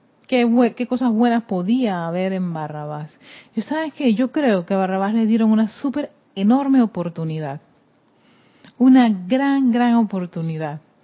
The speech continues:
Yo creo muy pocas las personas siguieron la historia de Barrabás. <laughs> Yo qué sé, sí, él pasó a la, a segundo plano y olvidémonos de Barrabás. Fue el que cogieron, pero no importa. Pero ¿qué habrá sido de esa corriente de vida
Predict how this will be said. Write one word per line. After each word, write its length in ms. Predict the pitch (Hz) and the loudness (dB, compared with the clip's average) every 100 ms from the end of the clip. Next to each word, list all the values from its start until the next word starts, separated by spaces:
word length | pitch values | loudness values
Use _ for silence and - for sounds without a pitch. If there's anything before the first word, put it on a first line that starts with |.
| _ _ _ _ - - - | _ _ _ _ -20 -20 -8
Yo 220 | 196 277 | -4 0
creo 200 | 320 311 | 2 4
muy 160 | 277 | 4
pocas 500 | 240 302 285 294 262 - | 4 0 2 -2 -4 -4
las 160 | 233 | -4
personas 500 | 226 214 254 254 226 - - - - | -2 -2 2 2 0 -6 -20 -20 -6
siguieron 440 | 262 220 294 311 | -2 0 0 0
la 80 | 269 | 0
historia 400 | 214 - 247 285 | -2 -2 0 2
de 60 | 233 | 0
Barrabás. 480 | 196 175 185 220 214 - _ - | -2 -4 -2 -2 -4 -14 _ -20
<laughs> 380 | _ 220 - - | _ -12 -10 -4
Yo 100 | 311 | -2
qué 160 | - 302 | 2 0
sé, 260 | - 294 - - - - | 0 -6 -8 -20 -8 0
sí, 260 | 254 240 - - - | 2 2 -2 -16 -6
él 140 | 285 | -4
pasó 300 | 269 277 294 | 0 -2 0
a 60 | 285 | 2
la, 200 | 269 214 - - - | 2 0 -8 -20 -4
a 600 | 220 202 185 170 117 214 | 0 2 0 -2 -2 -2
segundo 360 | - 240 285 294 | 0 2 2 0
plano 260 | 302 302 302 | 0 -2 0
y 80 | |
olvidémonos 500 | 262 226 247 302 320 | 2 2 2 0 -2
de 60 | 277 | 0
Barrabás. 420 | 240 208 240 262 | 2 2 2 0
Fue 120 | - | 0
el 60 | 320 | 0
que 200 | 370 349 | 0 0
cogieron, 380 | 277 302 320 254 | 2 2 2 2
pero 140 | 233 | 4
no 100 | 233 | 6
importa. 480 | 254 233 269 226 180 - - - - | 6 4 0 -2 -8 -10 -20 -10 -2
Pero 280 | 240 226 | 0 0
¿qué 220 | - 311 330 | -2 -4 -2
habrá 320 | 320 311 285 | -2 -2 -4
sido 340 | - 302 277 | -6 -4 0
de 100 | 254 | 0
esa 220 | 247 269 | 0 -2
corriente 720 | 254 202 208 226 269 254 269 | -4 -4 2 4 6 6 4
de 180 | 247 208 | 0 0
vida 480 | 190 220 196 180 185 | 0 0 0 -2 -8